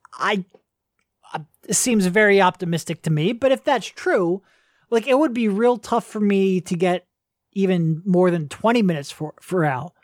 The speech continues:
in the playoffs. And I, again, we go back to, and look, I think Ben Simmons is a really hard worker, and I think he does wanna win.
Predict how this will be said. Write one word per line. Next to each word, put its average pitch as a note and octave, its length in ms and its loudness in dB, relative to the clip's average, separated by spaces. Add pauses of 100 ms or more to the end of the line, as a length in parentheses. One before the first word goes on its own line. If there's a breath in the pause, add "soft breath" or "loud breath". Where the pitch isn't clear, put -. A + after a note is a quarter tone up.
(380)
in G3+ 100 2
the G3+ 60 4
playoffs. G3 580 0
And G#3 140 2
I, B3 220 -2
again, A3+ 280 0
we F#3 60 2
go F#3+ 140 2
back F#3+ 300 0
to, F#3 240 0
and G#3+ 100 2
look, F3+ 220 -2 (920)
I A3+ 120 0
think A#3 240 -4 (440)
Ben G#3 200 2
Simmons F3+ 540 2
is F#3 260 0
a E3 120 0
really G#3 320 0
hard F#3+ 240 2
worker, E3+ 420 0
and G3 200 2
I G3 80 4
think A3 300 -6
he A3+ 120 -8
does F#3+ 240 0
wanna E3 180 0
win. D3+ 260 -4